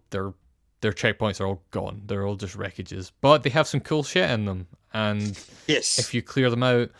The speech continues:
Speaker 1: there's, like, beds that you can sleep in, in them as well, and you can fast travel to those places. So you, it's in, it's your benefit to clear them out, find a fuel canister. Sometimes you have to find a fuse, uh, refill
Speaker 2: Uh-huh.
Speaker 1: the generator, turn the generator on.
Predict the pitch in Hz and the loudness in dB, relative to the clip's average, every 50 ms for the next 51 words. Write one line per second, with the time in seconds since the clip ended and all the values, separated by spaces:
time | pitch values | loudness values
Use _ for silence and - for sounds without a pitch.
0 | - - - _ _ _ _ _ _ - 113 110 107 101 117 113 101 - _ 131 | -20 -20 -20 _ _ _ _ _ _ 0 0 0 0 0 -2 -4 -6 -2 _ 2
1 | 127 131 127 110 - 107 110 113 - 117 104 - - 101 - - 101 95 95 95 | 4 4 4 2 0 -6 -6 -6 -6 -6 -6 -4 -6 -4 -2 -2 -2 -2 -2 -2
2 | 95 95 92 92 92 98 110 110 107 104 101 98 95 92 92 - - 101 - 127 | -2 -2 -4 -4 -2 0 0 2 2 2 2 0 -2 -4 -6 -8 -10 -2 2 2
3 | 110 - - - - 101 92 92 92 - - 98 92 90 - _ - 95 92 - | 2 2 0 -2 -2 -2 -2 -2 -8 -10 -10 -12 -12 -12 -10 _ -10 -10 -10 -10
4 | 107 104 - - - 98 101 - _ _ _ 117 104 107 113 113 - 101 120 - | -12 -14 -14 -14 -14 -16 -16 -16 _ _ _ -10 -8 -8 -8 -8 -6 -6 -6 0
5 | - 139 131 131 - 131 127 - - 143 123 - 151 156 160 139 - - 120 113 | 0 0 0 0 0 -2 -2 2 2 2 6 6 6 6 6 2 2 2 2 2
6 | 110 123 - _ - - 113 110 107 104 - _ _ _ _ _ _ _ - - | 0 -2 -10 _ -4 0 0 0 0 -2 -4 _ _ _ _ _ _ _ -8 -2
7 | - 135 127 123 120 117 113 113 110 107 107 101 101 - - - - - - - | 0 2 2 2 2 2 2 2 4 4 2 2 -2 -6 -12 -20 -20 -20 -20 -20
8 | - _ _ _ _ - 135 127 127 127 120 - - 127 123 127 - - 120 107 | -20 _ _ _ _ 0 0 2 2 0 0 0 0 0 0 0 0 -2 -2 0
9 | 104 104 98 - - 110 104 104 98 - - - 110 104 110 117 107 117 117 - | 0 0 -2 -2 -2 0 0 0 -2 -4 -6 -6 -6 -4 -4 -2 -2 -2 -4 -6
10 | 110 - - 113 110 107 98 - - 107 104 101 98 95 98 98 - - - - | -6 -4 -2 0 0 -2 -4 -4 -4 -2 -2 -2 -2 -4 -6 -8 -10 -12 -16 -18
11 | - - - - _ _ _ _ _ - 104 95 95 95 95 90 95 98 110 110 | -20 -20 -20 -20 _ _ _ _ _ 2 2 4 4 4 2 2 0 -2 0 0
12 | 110 107 127 127 117 113 107 107 - 110 104 101 101 98 98 98 107 107 110 104 | 2 4 4 4 4 4 2 0 2 2 2 2 2 0 0 0 -2 -2 -6 -6
13 | - 101 101 104 104 - 160 165 143 110 101 98 92 95 95 95 98 95 | -6 -6 -4 -4 0 2 2 2 2 2 0 -2 -4 -6 -6 -8 -8 -12